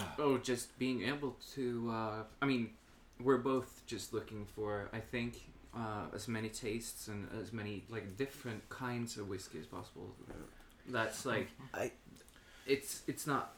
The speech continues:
Speaker 1: about a certain whiskey. It's more about trying and finding tastes and, uh, different sensory experiences.
Speaker 2: Yeah, I, I think,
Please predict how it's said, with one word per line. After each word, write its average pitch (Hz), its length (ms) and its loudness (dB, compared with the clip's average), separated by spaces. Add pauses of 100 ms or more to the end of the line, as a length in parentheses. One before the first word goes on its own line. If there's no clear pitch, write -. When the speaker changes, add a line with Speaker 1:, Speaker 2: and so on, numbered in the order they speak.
Speaker 1:
about 120 300 0
a 110 40 -6
certain 117 500 0
whiskey. 151 460 -2
It's 123 280 -2
more 113 160 0
about 107 300 -2 (420)
trying 110 600 -2 (840)
and 113 280 -2 (320)
finding 110 520 -4
tastes - 640 -6
and, 104 320 -4
uh, 101 40 -2 (720)
different 101 260 -8 (760)
sensory 117 580 -2
experiences. - 880 -8
Speaker 2:
Yeah, 135 260 8
I, 180 360 6
I 180 60 8
think, - 340 0